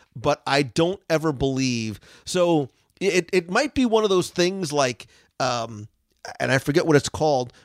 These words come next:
where somebody says, like, "That movie called Shazam, we all swear we remember it being made, but we know it was really never really made." It was one of those sort of false memories in our head. That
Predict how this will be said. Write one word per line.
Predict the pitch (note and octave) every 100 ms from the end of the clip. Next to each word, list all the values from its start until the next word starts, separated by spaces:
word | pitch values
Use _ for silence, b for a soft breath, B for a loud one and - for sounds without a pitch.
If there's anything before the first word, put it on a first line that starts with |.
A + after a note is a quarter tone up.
| b
where | D3+ D#3
somebody | G3 G3+ F#3
says, | G3 E3
like, | D#3+ C#3+ - b b b
"That | D3+ D3+ -
movie | F3 A#3+ B3+
called | - F#3+ G3
Shazam, | D#3+ G3+ D#3 E3+ F3 G3
we | F3+ D#3
all | D#3 F3+ G3+
swear | - F#3 F#3
we | F#3+ F3
remember | D#3 E3 F3+ F#3+
it | D#3+
being | F3 E3+
made, | D#3 D#3+ F3
but | C#3+
we | C3+
know | C3+ G#3
it | C#4
was | B3+ G#3+
really | A#3 B3
never | B3 A#3+
really | A#3+ A#3 A3
made." | G#3+ G#3+
It | E3
was | D3
one | E3+
of | G3
those | F#3 E3+
sort | E3
of | C3
false | - D3 F3+ F3
memories | D#3+ F3 F#3 D#3
in |
our | D#3
head. | D3 D#3+ D3 B B B
That | C#3+ D3